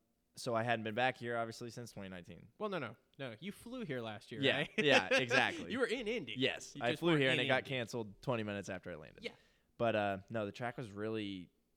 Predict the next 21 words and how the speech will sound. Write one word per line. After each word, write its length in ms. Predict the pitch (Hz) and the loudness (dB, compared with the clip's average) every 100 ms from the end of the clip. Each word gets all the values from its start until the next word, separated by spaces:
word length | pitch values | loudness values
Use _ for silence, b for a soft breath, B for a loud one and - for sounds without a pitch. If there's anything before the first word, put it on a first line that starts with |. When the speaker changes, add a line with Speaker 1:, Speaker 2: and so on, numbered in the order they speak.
| - | -18
Speaker 1:
soft, 580 | - - 117 131 - - _ | -10 0 2 2 -2 -16 _
very 240 | 117 110 110 | -6 -4 -2
rutted, 520 | 110 110 113 107 98 - - | 0 0 0 -4 -8 -18 -14
um, 400 | 101 98 92 92 - _ _ | -10 -8 -10 -12 -16 _ _
very 380 | 104 107 104 98 | -8 -4 -2 -4
sketchy 760 | 92 - 104 - 107 98 95 95 - | -8 -8 -8 -8 -8 -8 -8 -12 -16
late 280 | 98 95 - | -12 -10 -12
in 100 | 90 | -14
the 80 | 85 | -14
main. 320 | 82 71 60 _ _ _ _ _ _ _ _ _ b b b b _ | -16 -18 -20 _ _ _ _ _ _ _ _ _ b b b b _
That's 80 | - | -10
Speaker 2:
How 80 | 82 | -10
Speaker 1:
pretty 120 | 95 | -10
much 180 | 67 - | -14 -16
it. 180 | - - - - - _ | -18 -18 -20 -20 -20 _
Speaker 2:
Let's 100 | 135 - | -12 -8
talk 140 | 160 | -6
about 160 | 147 131 | -6 -6
that 140 | 120 - - - | -6 -8 -18 -8
double-double 420 | 123 120 110 104 | -6 -4 -6 -8
section. 340 | - 107 - | -10 -14 -14